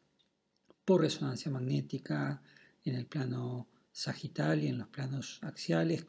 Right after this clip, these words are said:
con contraste endovenoso, tienen el componente de realce en anillo, típico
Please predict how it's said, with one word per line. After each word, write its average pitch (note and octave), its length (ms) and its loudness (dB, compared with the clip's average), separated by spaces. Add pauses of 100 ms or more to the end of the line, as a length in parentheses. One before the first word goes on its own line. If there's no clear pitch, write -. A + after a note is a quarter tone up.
con D3 300 0
contraste C3+ 480 -6
endovenoso, C#3 680 0
tienen B2 480 -4 (560)
el A#2+ 440 -6
componente B2 1200 -4 (260)
de B2+ 200 -4
realce B2 500 -4
en B2+ 100 -4
anillo, D3 520 0
típico B2+ 640 -8